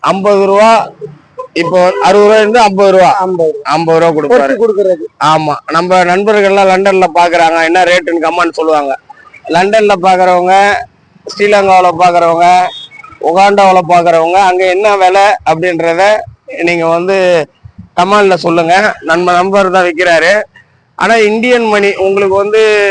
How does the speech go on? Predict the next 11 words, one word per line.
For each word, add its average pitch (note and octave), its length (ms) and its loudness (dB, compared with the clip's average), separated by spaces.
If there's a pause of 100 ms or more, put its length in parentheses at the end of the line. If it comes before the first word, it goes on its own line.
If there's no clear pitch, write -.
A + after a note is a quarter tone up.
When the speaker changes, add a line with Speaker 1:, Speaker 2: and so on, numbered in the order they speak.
(760)
Speaker 1:
அஹ், F3 320 0
டாலர்ல, F#3 520 2 (880)
அஹ், E3+ 320 -2
இதெல்லாம் F3+ 340 0
வந்து F3+ 220 -2
என்னன்னு E3+ 300 -4
தெரியாது. D#3 400 -2 (240)
நம்ம F3+ 340 -4
இந்தியன் G#3 480 -2
மணியில F3 280 -2
வந்து E3 260 -2